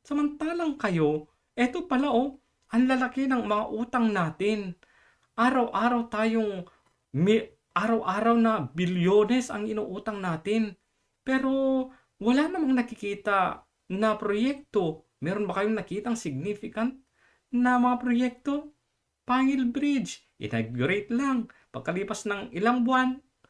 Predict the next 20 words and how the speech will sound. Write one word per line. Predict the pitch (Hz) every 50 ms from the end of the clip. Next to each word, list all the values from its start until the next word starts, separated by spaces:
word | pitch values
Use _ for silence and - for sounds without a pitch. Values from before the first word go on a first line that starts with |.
| _ _ _ _ _ _ _ _ _ _ - 269
ayun, | 269 262 233 202 180 170 - _ _ _ -
bakbak | 143 156 185 185 - 170 190 - -
na | 226 226 214
naman. | 196 175 180 196 202 202 185 175 175 - _ _ _ _ _ _ _ _
Ano, | - 262 247 240 -
uutang | - 180 185 190 196 214 269 269 302 302 277
na | 277 269
naman | 240 233 226 220 220
tayo | - 165 170 190 202 196
para | 220 202 202
meron | 190 185 185 185 196 196 185
pang | - 190 180 170
kon-, | - - 165 156 160 156 -
reconstruct | 131 151 160 - 160 147 - - - 156 156 - -
doon? | 117 113 - 127 156 202 233 - _ _ _ _
Sinadya | - - 294 294 370 370 285 226 208 202 190 185
nyo | 175 160 131
ba | 120 110 98
yun? | 104 117 143 185 - - _ _ _ _ _ _ _ _ _ _ _ _ _ _ -
Para | 240 226 233 240 233 226 208 - -